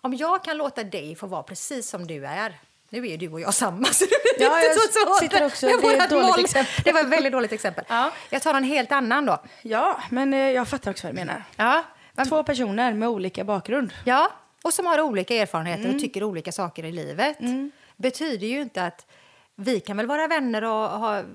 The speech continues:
Speaker 1: kanske gemensamma intressen och ha jätteroligt ihop.
Speaker 2: Mm.
Speaker 1: Men sen har vi vitt skilda åsikter om vissa saker.
Speaker 2: Mm.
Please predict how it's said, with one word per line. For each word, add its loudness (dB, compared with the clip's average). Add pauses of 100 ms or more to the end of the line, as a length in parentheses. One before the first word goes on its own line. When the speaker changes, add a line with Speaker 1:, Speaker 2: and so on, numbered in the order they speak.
(120)
Speaker 1:
kanske -6
gemensamma -4
intressen -6
och -6
ha -6
jätteroligt -8
ihop. -4
Speaker 2:
Mm. -6
Speaker 1:
Men -4
sen -2
har -2
vi -2
vitt -8
skilda -6
åsikter -6
om -4
vissa -8
saker. -4
Speaker 2:
Mm. -8